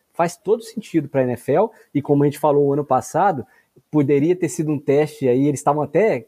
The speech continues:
né, rezando pra que fosse esse teste, mas acabou que não aconteceu a situação em si. É, mas eu, eu acho que essa, é, essa é um, esse é um movimento natural. Agora,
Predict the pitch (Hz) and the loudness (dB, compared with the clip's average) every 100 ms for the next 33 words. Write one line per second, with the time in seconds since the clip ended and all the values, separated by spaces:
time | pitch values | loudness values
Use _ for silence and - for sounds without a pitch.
0 | _ - 127 113 135 131 101 170 220 160 | _ -14 -12 -2 0 0 2 2 2 0
1 | 143 - - 147 135 135 - - 143 143 | -4 -6 -4 -2 -2 -10 -12 -6 -4 -4
2 | _ _ _ _ - 139 139 147 147 147 | _ _ _ _ -6 0 2 2 0 0
3 | 143 131 135 139 143 147 139 147 147 131 | 0 0 -2 -2 0 -2 -2 -2 0 0
4 | - 139 127 - 135 - 127 120 - _ | 0 0 0 0 0 0 -6 -6 -10 _
5 | _ _ _ _ _ 143 143 - 151 180 | _ _ _ _ _ 0 0 -2 -4 -4
6 | _ _ _ _ 123 123 117 113 110 120 | _ _ _ _ -2 0 2 2 0 -2
7 | 123 131 135 139 143 - 147 147 139 143 | 0 2 2 -2 -6 -4 -2 2 0 0
8 | - 143 - 131 - 139 - 131 - 135 | -2 -4 -4 -10 -6 -4 0 -2 2 0
9 | 135 147 127 135 127 139 143 147 - 131 | 2 0 0 0 2 0 0 -2 0 0
10 | 98 - _ _ - 139 131 139 117 | 0 -4 _ _ -6 -2 0 0 0